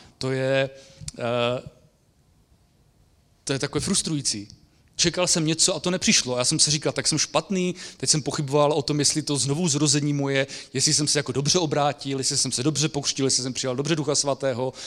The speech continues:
protože moje duše byla pořád stejná. Ale tak to je, to je v pořádku. Eh, písmo nikde neříká, že se bude znovu zrozena naše duše. My musíme pracovat na obnově naše duše. A jak to uděláme?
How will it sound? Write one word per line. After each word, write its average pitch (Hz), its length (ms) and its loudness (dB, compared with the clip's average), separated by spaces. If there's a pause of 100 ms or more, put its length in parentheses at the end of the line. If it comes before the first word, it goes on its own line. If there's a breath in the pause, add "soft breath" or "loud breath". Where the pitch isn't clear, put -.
(160 loud breath)
protože 139 280 -2
moje 139 120 0
duše 147 240 2
byla 135 160 0
pořád 135 220 -4
stejná. 135 440 -2 (300 loud breath)
Ale 120 140 0
tak - 160 0
to 151 100 2
je, 170 200 4 (180 loud breath)
to - 80 -6
je 117 40 -4
v - 40 -8
pořádku. 147 540 0
Eh, 127 640 -2
písmo 160 320 4
nikde 190 240 2
neříká, 156 440 0
že 151 140 0 (120)
se - 160 4
bude 147 340 2
znovu 165 380 0
zrozena 143 380 2
naše 131 220 0
duše. 113 360 -4 (340 loud breath)
My 165 160 4
musíme 156 540 4
pracovat 151 520 2
na 123 80 -6
obnově 120 500 -6
naše 113 220 -4
duše. 107 300 -6 (300 loud breath)
A 113 40 -2
jak 135 120 2
to 196 100 0
uděláme? 156 500 0